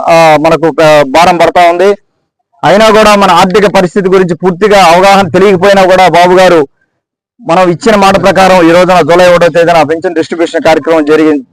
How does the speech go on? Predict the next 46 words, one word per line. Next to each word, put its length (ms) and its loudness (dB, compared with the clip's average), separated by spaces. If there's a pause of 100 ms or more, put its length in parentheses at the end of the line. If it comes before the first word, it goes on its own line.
చేయడం 200 0
జరుగుతూ 360 0
ఉంది. 200 -2 (100)
ఆ 40 0
మూడు 240 -2
వేల 160 0
నుంచి 200 -2
నాలుగు 280 0
వేలు 180 0
చేయడం 200 0
కానీ, 220 0
వికలాంగులకి 720 -2
మూడు 200 -2
వేల 160 2
నుంచి 220 -2
ఆరు 160 2
వేలు 240 0
చేయడం 200 -2
కానీ, 320 0 (460)
ఇవన్నీ 340 0
కూడా 400 2 (240)
బె-, 240 -2
ప-, 540 0
గత 260 0
మ-, 240 0
మూడు 200 0
నెలలుగా 280 2
కలిపి 320 -2
మొత్తం 280 -2
కలిపి 260 0
ఏడు 180 0
వేలు, 180 2
ఏడు 360 0
వేల 140 2
రూపాయలు 340 0
ఈ 40 0
రోజున 300 0
డిస్ట్రిబ్యూట్ 460 -6
చేయడం 160 0
జరుగుతూ 360 0
ఉంది 140 -2
అందరికీ 300 -2
కూడా, 220 -2
వృద్ధాప్య 400 -4
పెన్షన్లన్నీ 480 -2
కూడా. 180 -4